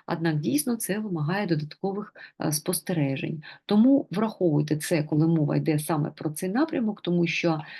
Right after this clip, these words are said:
ми звертаємо увагу не тільки на, е, час реабілітації, на, ем, тривалість реабілітації,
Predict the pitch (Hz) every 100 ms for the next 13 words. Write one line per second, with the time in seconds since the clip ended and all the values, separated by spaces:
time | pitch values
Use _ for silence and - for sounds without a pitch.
0 | - 180 180 175 175 196 170 151 151 160
1 | 160 151 151 156 156 185 170 151 156 151
2 | 156 147 139 - - - - - 165 156
3 | 151 - - _ _ _ - - 185 139
4 | - - 160 156 147 151 151 175 240 330
5 | - 156 147 156 147 - - - - 165
6 | 156 151 147 147 143 - - - 175 151
7 | 185 277 294 - 165 147 147 151 143 147
8 | 165 160